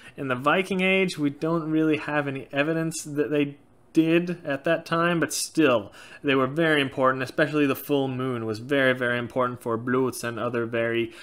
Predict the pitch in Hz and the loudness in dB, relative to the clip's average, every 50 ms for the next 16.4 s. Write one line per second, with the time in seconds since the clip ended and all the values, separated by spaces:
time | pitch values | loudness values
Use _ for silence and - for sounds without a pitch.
0 | - - - - - - 139 123 117 113 - 117 110 110 107 110 110 107 107 107 | -20 -20 -18 -14 -8 -6 -4 -4 -4 -4 -4 -4 -4 -2 0 0 2 2 2 0
1 | 104 - - 123 113 113 107 - 104 101 - 117 107 98 - - 104 - 104 92 | -2 -4 -4 -2 -2 -2 -4 -6 -8 -4 -4 -4 -4 -4 -6 -12 -12 -10 -10 -10
2 | 90 - - - - - - - _ - - - - - - - - - - - | -10 -10 -14 -16 -18 -20 -20 -20 _ -20 -20 -20 -20 -20 -20 -20 -20 -18 -18 -20
3 | - - - - - 151 143 135 139 143 147 143 139 - - 202 185 - - 202 | -20 -20 -20 -14 -10 -8 -6 -2 0 4 4 4 4 4 0 -2 -2 0 2 6
4 | 208 202 - 247 247 254 262 262 220 151 - - - - 143 - - 147 147 139 | 6 6 6 4 0 0 2 2 2 2 2 0 -4 -4 -4 -2 -2 -2 -2 -2
5 | - - 151 143 139 139 135 - 143 135 131 156 175 196 196 190 240 247 240 180 | -4 -2 0 0 0 0 0 0 -2 0 0 0 -2 -2 -2 -2 -2 0 0 -2
6 | 107 - - _ - _ _ - - - - - - - - - - - - 139 | -2 -4 -14 _ -20 _ _ -20 -20 -20 -20 -20 -20 -20 -20 -20 -20 -14 -10 -8
7 | 139 139 139 135 120 117 - 147 160 190 214 220 214 - - - - - - - | -6 -4 -6 -6 -6 -2 0 0 2 4 2 2 2 0 -4 -6 -6 -10 -14 -16
8 | - - - - 131 135 135 143 151 151 156 - 185 202 220 233 233 - - - | -16 -16 -6 -2 0 2 2 2 2 2 2 2 4 6 6 4 4 0 -8 -14
9 | - - - - - 127 120 123 127 127 131 131 131 127 123 - - - 143 143 | -14 -14 -16 -16 -14 -10 -8 -4 -2 0 2 4 2 2 0 -2 -8 -4 -2 0
10 | 143 147 147 143 135 139 139 135 143 147 143 151 - - - - - _ - - | 2 2 2 0 0 0 2 4 4 4 2 0 -8 -16 -20 -20 -20 _ -20 -20
11 | - - - - - - - - 147 135 135 131 135 123 147 151 170 165 - - | -20 -20 -20 -20 -20 -20 -18 -12 -10 -6 -4 -4 -4 -2 0 0 0 0 -2 -4
12 | - 156 151 151 151 156 156 151 156 - - 165 170 180 196 214 202 180 147 - | -4 -2 -2 0 2 4 2 2 2 2 2 4 4 4 4 4 4 2 2 -2
13 | - - - - 147 147 143 - - 147 147 147 147 147 147 147 147 151 143 151 | -6 -12 -8 -4 -4 -4 -4 -4 -6 -4 -4 0 4 6 8 8 8 6 4 4
14 | 160 160 165 - 180 175 165 - 175 165 165 165 165 170 180 180 214 220 185 135 | 4 4 4 4 4 4 4 4 0 2 2 4 4 4 4 4 4 2 2 2
15 | 123 123 135 131 135 143 151 143 - - 139 131 123 120 113 123 113 107 101 101 | 0 -2 0 2 2 2 2 2 0 0 0 2 2 2 0 -2 -6 -6 -6 -10
16 | 95 - 117 120 120 120 123 123 | -10 -6 -2 0 2 2 2 0